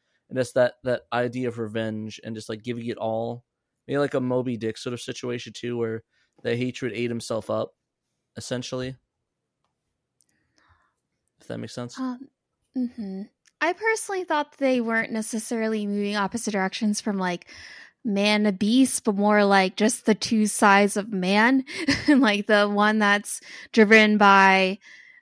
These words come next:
Speaker 2: um, both revenge, but also trying to protect, while the other man was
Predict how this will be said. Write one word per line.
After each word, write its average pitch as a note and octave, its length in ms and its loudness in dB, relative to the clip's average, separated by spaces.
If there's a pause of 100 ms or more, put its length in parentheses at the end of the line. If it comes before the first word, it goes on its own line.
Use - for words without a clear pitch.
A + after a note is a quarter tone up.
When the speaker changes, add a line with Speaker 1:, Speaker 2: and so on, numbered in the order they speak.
(120)
Speaker 2:
um, F3+ 560 2 (600)
both G3+ 320 4 (640)
revenge, G#3 800 4
but G3+ 120 4
also G3 440 2
trying G3 460 -2
to - 180 -6
protect, G3+ 580 2
while G3 360 4
the G3 100 2
other G3 260 0
man G3 280 -2
was F#3 300 -4